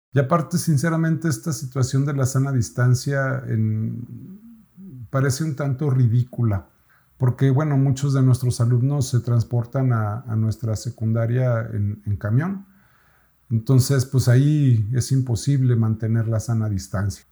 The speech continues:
Eh, no todos llegan en carro, no todos llegan caminando, sino que, pues, muchos de ellos llegan,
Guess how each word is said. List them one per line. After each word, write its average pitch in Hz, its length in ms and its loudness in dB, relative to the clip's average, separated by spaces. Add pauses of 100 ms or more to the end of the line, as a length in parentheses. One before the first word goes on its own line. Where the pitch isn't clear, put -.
(160)
Eh, 104 340 -2
no 117 200 4
todos 131 340 4
llegan 117 300 4
en 113 100 2
carro, 135 400 2
no 123 160 4
todos 120 220 0
llegan 117 240 2
caminando, 127 600 2
sino 107 580 -2
que, 98 480 -4 (460)
pues, 95 180 -2
muchos 113 400 0
de 110 160 2
ellos 123 460 -2
llegan, 107 680 0